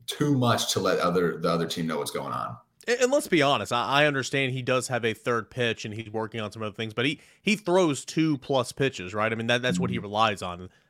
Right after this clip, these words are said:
Speaker 2: fastball and the slider. And so,
Speaker 1: Mm-hmm.
Speaker 2: you know, if you are picking up on something, the majority of the time, you're just kinda, you, you're playing a fifty fifty game. So,
Speaker 1: Exactly.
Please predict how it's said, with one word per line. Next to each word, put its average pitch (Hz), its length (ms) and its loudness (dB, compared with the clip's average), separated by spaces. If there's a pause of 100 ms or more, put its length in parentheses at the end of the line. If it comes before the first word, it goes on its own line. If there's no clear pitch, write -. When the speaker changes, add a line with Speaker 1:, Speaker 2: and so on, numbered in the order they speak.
(120)
Speaker 2:
fastball 113 380 2
and 107 80 -4
the 95 40 -10
slider. 98 500 0
And 95 140 -10
so, 104 300 0
Speaker 1:
Mm-hmm. 90 200 -4 (400)
Speaker 2:
you 127 60 0
know, 123 120 0
if 131 140 -2
you 143 180 2
are 151 160 6
picking 139 360 -4
up 127 160 2
on 113 160 -2
something, 110 640 0 (520)
the 107 80 -6
majority 151 420 6
of 120 60 2
the 117 60 -4
time, 117 300 2
you're 113 120 -2
just 110 200 -6
kinda, 110 460 -2
you, 113 100 -8
you're 113 160 -4
playing 117 220 -4
a - 20 -8
fifty 113 280 -6
fifty 107 320 -6
game. 87 260 -8
So, 92 380 -10
Speaker 1:
Exactly. 85 580 -2